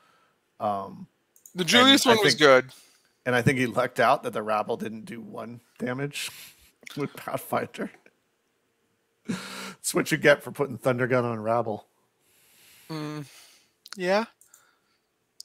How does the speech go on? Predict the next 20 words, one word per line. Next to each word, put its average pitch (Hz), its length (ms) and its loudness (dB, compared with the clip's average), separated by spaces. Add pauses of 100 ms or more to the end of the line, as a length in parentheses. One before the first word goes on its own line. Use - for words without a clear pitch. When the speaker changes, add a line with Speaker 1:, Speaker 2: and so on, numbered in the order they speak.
(120)
Speaker 2:
I'm 208 120 6
curious 330 360 6
what 370 160 2
Julius 226 440 2
follows 190 400 6
up 165 200 8
with. 127 200 2
Like, 160 160 4
does 160 160 0
he 196 80 4
try 226 220 8
and 208 180 6
finish 185 320 0
off 180 240 8
the - 100 2
mobbies? 151 720 2
'Cause - 200 -4
that's 170 240 6
not 247 300 8
great. 123 480 6